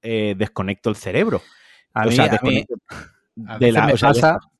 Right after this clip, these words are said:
Speaker 2: a veces me pasa cuando lanzamos el capítulo que de repente alguien dice en el podcast,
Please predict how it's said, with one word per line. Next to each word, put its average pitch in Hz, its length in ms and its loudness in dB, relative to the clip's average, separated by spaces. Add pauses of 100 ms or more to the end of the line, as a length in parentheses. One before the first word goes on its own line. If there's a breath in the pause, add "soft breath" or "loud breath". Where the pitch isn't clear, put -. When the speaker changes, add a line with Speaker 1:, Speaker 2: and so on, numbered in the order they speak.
(460)
Speaker 2:
a 117 80 -8
veces 120 240 -4
me 139 120 -2
pasa 139 220 0
cuando 107 200 -2
lanzamos 120 400 -2
el 135 100 -6
capítulo 131 480 -2 (840 loud breath)
que 127 140 0
de 117 80 0
repente 120 320 0
alguien 127 220 0
dice 117 200 -6
en 110 80 -2
el 104 120 -8
podcast, 117 420 -4